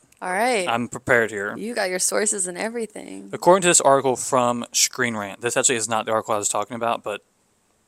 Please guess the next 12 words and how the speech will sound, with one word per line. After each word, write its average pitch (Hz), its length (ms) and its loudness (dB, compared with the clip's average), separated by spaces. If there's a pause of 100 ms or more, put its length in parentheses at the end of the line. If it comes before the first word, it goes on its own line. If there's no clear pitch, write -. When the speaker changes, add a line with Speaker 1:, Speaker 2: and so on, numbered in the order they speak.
(400)
Speaker 2:
this 120 340 2
will 107 120 -2
work. 104 360 -4 (720)
Speaker 1:
Okay. - 180 -14
Speaker 2:
Actually, 170 240 6
we'll 143 140 4
come 143 140 2
back 120 140 6
to - 80 -12
this 101 140 -4
one. 101 220 -8
Speaker 1:
Okay, - 240 -6